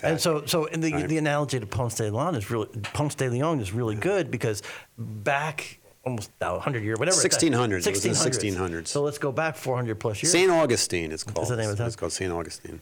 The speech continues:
Speaker 1: They, they
Speaker 2: Yeah.
Speaker 1: were searching for immortality or the elixir of life back then.
Speaker 2: Yeah.
Speaker 1: So the, the, the fact that there's a, there's something inherent in the human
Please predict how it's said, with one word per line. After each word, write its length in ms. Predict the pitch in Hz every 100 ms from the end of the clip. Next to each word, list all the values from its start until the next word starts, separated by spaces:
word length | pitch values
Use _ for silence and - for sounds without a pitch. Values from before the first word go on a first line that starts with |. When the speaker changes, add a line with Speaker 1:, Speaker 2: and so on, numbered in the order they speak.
| -
Speaker 1:
They, 100 | 139
they 160 | 160 151
Speaker 2:
Yeah. 60 | 196
Speaker 1:
were 100 | 170
searching 580 | - 156 147 - 143
for 840 | 135 - 139 135 135 135 131 135 127 120 - -
immortality 920 | 147 143 131 - 131 123 127 127 127
or 60 | 120
the 120 | 110
elixir 420 | 101 123 - 135
of 100 | 127 104
life 360 | 117 120 - -
back 280 | 135 127 120
then. 240 | 151 147
Speaker 2:
Yeah. 40 | 92
Speaker 1:
So 200 | 135 117 - -
the, 140 | 139 -
the, 120 | 147
the 120 | -
fact 300 | 120 156 165
that 100 | 156
there's 240 | 143 131 117
a, 180 | 117 110
there's 180 | 120 110
something 320 | 151 135 127
inherent 460 | 113 - 151 143
in 120 | 123 117
the 80 | 117
human 720 | 120 127 156 147 139 131